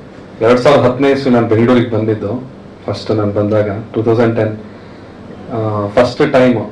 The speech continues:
ಆ, ಗರ್ಭಗುಡಿ ಒಳಗಡೆ ನನಗೆ ಬರಕ್ ಹೇಳಿದ್ರು. ಅದ್ರ ಮುಂಚೆನೂ ಹೋಗಿದ್ದೀನಿ ಸಾಕಷ್ಟು, ಸಾಕಷ್ಟು ಬಾರಿ ದೇವಸ್ಥಾನಕ್ಕೆ. But ಹದಿನೈದು ವರ್ಷದ ನಂತರ,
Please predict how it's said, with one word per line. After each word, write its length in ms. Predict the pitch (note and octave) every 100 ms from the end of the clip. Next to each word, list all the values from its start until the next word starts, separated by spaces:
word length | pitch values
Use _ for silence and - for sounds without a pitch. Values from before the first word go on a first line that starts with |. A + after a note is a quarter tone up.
| - - - - A#2+
ಆ, 340 | A2+ G#2+ G#2 G2 - -
ಗರ್ಭಗುಡಿ 500 | A#2 B2+ C#3+ D3+ D3
ಒಳಗಡೆ 380 | C3+ A#2+ B2 C3
ನನಗೆ 360 | B2+ A2 A2+ C3+ A2 F#2+ F#2+ - A2+ G#2+
ಬರಕ್ 260 | A2+ -
ಹೇಳಿದ್ರು. 500 | A2 G2+ F#2+ F#2+ - - - -
ಅದ್ರ 200 | A2 A2+
ಮುಂಚೆನೂ 400 | B2 B2+ B2+ D#3+
ಹೋಗಿದ್ದೀನಿ 400 | D3 C#3 C#3 C3+
ಸಾಕಷ್ಟು, 500 | A2+ A#2 A#2+ - A#2 G#2+ G#2+ G#2 G2
ಸಾಕಷ್ಟು 380 | G#2+ B2+ A#2+ A#2+
ಬಾರಿ 140 | G#2+
ದೇವಸ್ಥಾನಕ್ಕೆ. 520 | G#2+ G#2 - G2+ G2 D#3
But 360 | A#2+ G#2 - F#2+ - - - -
ಹದಿನೈದು 440 | A#2+ B2+ E3 F3 D3
ವರ್ಷದ 320 | B2+ C#3+ C#3
ನಂತರ, 420 | B2+ B2 B2 C#3+